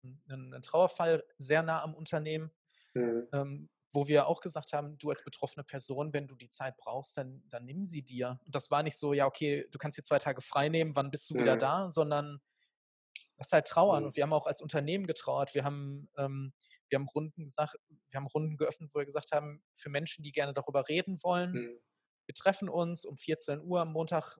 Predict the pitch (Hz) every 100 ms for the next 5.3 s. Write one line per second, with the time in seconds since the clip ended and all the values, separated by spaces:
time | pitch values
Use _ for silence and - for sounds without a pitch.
0 | 156 151 147 147 139 - 143 156 156 156
1 | 160 _ _ - 151 139 139 165 175 156
2 | - 143 165 208 196 185 - - 135 143
3 | 143 - 143 143 - 165 151 151 - 151
4 | 156 - - 180 - - 165 156 151 -
5 | 147 151